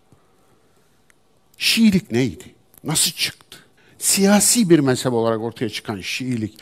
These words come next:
nasıl oldu da bir dine dönüştü? Bir akaide dönüştü? Ve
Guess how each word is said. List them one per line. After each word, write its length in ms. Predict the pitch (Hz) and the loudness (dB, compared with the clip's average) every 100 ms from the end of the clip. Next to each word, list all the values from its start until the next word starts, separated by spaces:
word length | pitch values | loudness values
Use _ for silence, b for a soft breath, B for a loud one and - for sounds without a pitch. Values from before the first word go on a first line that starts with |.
| B - | B 0
nasıl 360 | 165 226 - 196 | 2 4 4 2
oldu 260 | 156 139 | 2 2
da 160 | 127 110 | 0 2
bir 320 | 143 117 113 | 0 0 0
dine 400 | 156 147 143 - | 0 4 2 2
dönüştü? 480 | 104 87 - - 82 B - | -2 -10 -14 -16 -18 B 0
Bir 220 | 165 - | 2 2
akaide 600 | - 156 117 139 131 139 | 2 2 2 4 4 4
dönüştü? 500 | 107 87 87 - - _ _ _ _ _ _ _ _ _ _ _ _ _ _ _ _ _ _ - | 0 -10 -14 -18 -20 _ _ _ _ _ _ _ _ _ _ _ _ _ _ _ _ _ _ 0
Ve 200 | 147 | 0